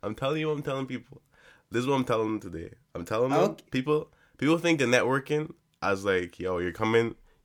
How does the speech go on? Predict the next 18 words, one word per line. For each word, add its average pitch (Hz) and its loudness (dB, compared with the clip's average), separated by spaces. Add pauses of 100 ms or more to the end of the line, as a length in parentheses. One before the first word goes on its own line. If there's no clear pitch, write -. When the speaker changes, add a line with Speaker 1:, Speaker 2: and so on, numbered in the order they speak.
(100)
Speaker 1:
you're - -10
trying 107 0
to 90 2
get 87 -2
a 78 -10
job, 78 -4 (180)
or 90 4
you're 87 2
trying 98 0
to 90 -2 (480)
just, 95 -8
um, 80 -4
get 73 -4
some 104 -6
opportunity 82 -2
out 80 -2
of 73 -8
someone. 92 -4